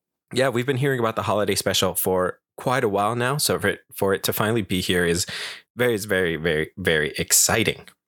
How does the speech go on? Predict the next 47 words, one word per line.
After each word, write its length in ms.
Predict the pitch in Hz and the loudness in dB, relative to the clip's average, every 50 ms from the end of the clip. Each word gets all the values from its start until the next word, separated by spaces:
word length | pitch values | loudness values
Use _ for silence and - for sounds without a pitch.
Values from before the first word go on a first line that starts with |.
| _ _ | _ _
Now, 260 | - 117 113 85 - - _ _ _ _ _ _ _ _ _ _ _ _ _ _ _ _ _ - - - | -4 -2 -2 -2 -6 -8 _ _ _ _ _ _ _ _ _ _ _ _ _ _ _ _ _ -16 -8 -4
I 340 | 101 98 104 101 95 98 - - - - | -2 0 0 0 0 0 -2 -6 -6 -2
do 120 | 147 151 | -2 0
believe 260 | 135 143 135 135 123 | 0 0 0 0 2
that's 200 | 127 127 117 - | 0 0 0 2
maybe 320 | 127 123 123 117 123 117 - | 0 0 2 2 0 0 2
all 200 | - 113 120 123 | 2 2 2 2
I 60 | 117 | 0
have 180 | 113 131 120 - | 0 -2 -2 0
to 80 | - | 0
say 160 | - - 120 113 | 2 2 2 2
for 120 | - 113 | 2 2
the 100 | 95 92 | 0 2
introduction. 560 | 104 101 - - - 92 - - 113 123 147 - - - - - - - | 2 2 0 0 0 0 0 2 0 0 0 -2 -4 -6 -4 -6 -6 -6
Uh, 60 | - 82 | -4 -2
I 140 | 82 82 | 0 0
don't 100 | 85 92 | 0 0
wanna 180 | 87 85 80 80 | 0 0 0 0
take 180 | - - 85 - | 0 0 0 0
up 140 | 80 - | -2 -2
too 140 | - - 110 | 0 0 0
much 200 | 101 92 - - | 2 2 2 0
time. 400 | - - 107 101 117 127 135 151 - | 0 0 0 0 0 0 -2 -2 0
Afterwards, 640 | 117 117 - 151 135 120 131 135 135 - - - - | -2 -2 0 0 0 0 0 -2 0 0 -2 0 0
once 220 | 104 101 92 - | 0 0 0 0
we 100 | - 101 | -2 -2
hear 460 | 95 - 101 95 92 90 - - 104 - _ | 0 0 0 2 2 0 -2 -4 -8 -10 _
Dave's 320 | - 101 101 107 104 - - | -2 0 0 0 -2 -2 -4
review, 420 | 107 101 - 104 113 123 131 135 - | -4 -2 -2 0 0 0 0 -2 0
I'll 380 | 92 90 82 82 82 82 - - - - - _ _ - | 0 0 0 0 -2 -4 -6 -10 -20 -20 -20 _ _ -6
come 140 | - 165 139 | -4 -4 -2
back 240 | 123 113 101 95 - | 0 0 0 0 0
and, 220 | 90 82 - - _ - | -2 -4 -4 -8 _ -4
and 120 | 87 82 | -2 0
sprinkle 320 | - - 104 95 - 104 | 0 0 0 0 0 0
a 40 | 95 | 0
little 180 | 90 95 92 85 | 2 0 0 0
bit 100 | 90 82 | 0 -2
of 140 | 80 - - | -2 -2 -2
my 140 | 85 85 | -2 -2
feelings 420 | 85 - 95 90 87 87 92 87 - | 0 0 0 2 2 0 0 0 0
on 160 | 92 85 82 | 0 0 0
the 120 | 78 82 | 0 0
holiday 320 | - 101 92 95 90 87 87 | 0 0 0 0 0 0 0
special 340 | - - 92 - - 85 80 | 0 0 0 0 0 -2 -2
as 100 | 80 - | -4 -2
well. 320 | 123 123 143 147 143 - | -2 0 0 -2 -4 -8